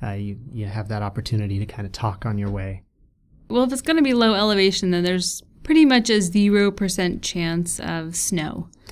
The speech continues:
Speaker 1: Yeah, true. In fact, temperatures are forecasted to be in the mid fifties. In the nighttime, it's probably gonna get down to the upper thirties. Uh,
Speaker 2: Mm.
Speaker 1: how do you think you'll prepare for that sort of weather?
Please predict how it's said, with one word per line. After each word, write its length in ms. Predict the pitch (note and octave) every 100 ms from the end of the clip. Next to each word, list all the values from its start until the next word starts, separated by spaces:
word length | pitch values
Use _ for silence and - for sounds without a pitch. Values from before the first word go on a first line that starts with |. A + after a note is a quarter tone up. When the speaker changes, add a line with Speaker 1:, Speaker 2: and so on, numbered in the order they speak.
| - - -
Speaker 1:
Yeah, 180 | E3 C3+
true. 300 | - F3 C#3+
In 80 | B2
fact, 280 | D#3+ C#3 -
temperatures 760 | E3 E3+ F3+ F#3 F3 E3+ D3+
are 500 | - C3 A#2+ A#2 A#2
forecasted 720 | A2+ - D3+ D3 C#3+ C#3+ - C3+
to 40 |
be 400 | B2+ A#2+ A#2 A#2
in 120 | A2+
the 40 | A2
mid 200 | G#2+ G2+
fifties. 760 | - D#3+ - D#3 D#3 D3+ C#3+ - -
In 160 | B2+
the 80 | A#2
nighttime, 580 | A#2 C#3 - C#3 C#3 C3+
it's 140 | B2
probably 240 | - B2+ B2
gonna 160 | A#2
get 140 | A2+ A#2+
down 220 | B2 A#2
to 60 | G#2+
the 180 | A2+ -
upper 240 | - A2+
thirties. 880 | - - B2+ A2 G2+ G2+ - - - _ -
Uh, 40 |
Speaker 2:
Mm. 260 | G3+ G3 F3+
Speaker 1:
how 80 | -
do 80 |
you 80 | D3+
think 240 | C#3+ D3 C#3+
you'll 100 | C3
prepare 600 | - - - G#2 G#2 G2+
for 240 | - A#2
that 240 | A2 G#2
sort 240 | - A#2+ G#2+
of 80 | G2
weather? 380 | G2+ G2 F#2